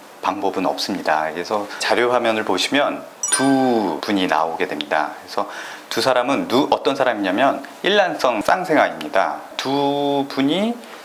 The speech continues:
부모님으로부터 받은 디엔에이는 똑같다고 보셔야 돼요.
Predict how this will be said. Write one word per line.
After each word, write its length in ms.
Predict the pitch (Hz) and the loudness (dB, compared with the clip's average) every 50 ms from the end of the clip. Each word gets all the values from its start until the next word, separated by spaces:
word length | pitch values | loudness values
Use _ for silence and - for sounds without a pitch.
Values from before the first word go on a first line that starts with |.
| - - - | -18 -18 -4
부모님으로부터 840 | - - 165 185 180 170 160 143 131 120 113 110 101 95 - - - | 0 4 4 6 6 4 4 6 6 6 6 6 4 2 0 -4 -2
받은 360 | - - 98 95 95 110 104 | 0 2 2 2 2 -2 -2
디엔에이는 480 | - 117 117 120 113 107 104 98 98 98 | -2 0 0 0 2 0 0 0 2 0
똑같다고 460 | 180 - - - - 156 123 104 90 | 2 2 2 2 0 0 0 0 -4
보셔야 340 | - 92 - 101 85 80 76 | -6 -4 -2 0 0 0 0
돼요. 320 | - 71 73 71 73 - | -2 -2 -4 -4 -4 -6